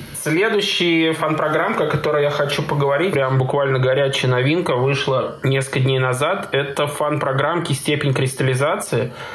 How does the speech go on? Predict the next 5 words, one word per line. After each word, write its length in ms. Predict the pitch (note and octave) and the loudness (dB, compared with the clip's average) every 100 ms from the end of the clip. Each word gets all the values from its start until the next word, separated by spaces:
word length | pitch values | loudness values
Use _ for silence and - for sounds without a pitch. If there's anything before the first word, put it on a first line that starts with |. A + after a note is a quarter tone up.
| - - - - | -12 -12 -12 -6
которые 420 | B2+ D#3+ E3 D3+ | -2 0 0 0
выпускают 640 | C3+ C3+ - D3+ E3+ E3 | 0 -2 0 0 0 0
фанаты 540 | - - C3+ D3 D#3+ C#3+ | -4 -2 -2 -2 -2 0
хоккейного 720 | C#3 C3 - C#3+ B2 G#2+ A2 | 0 0 0 2 2 2 0
клуба 580 | - A2+ G#2 G#2+ F2+ | 0 0 0 0 -2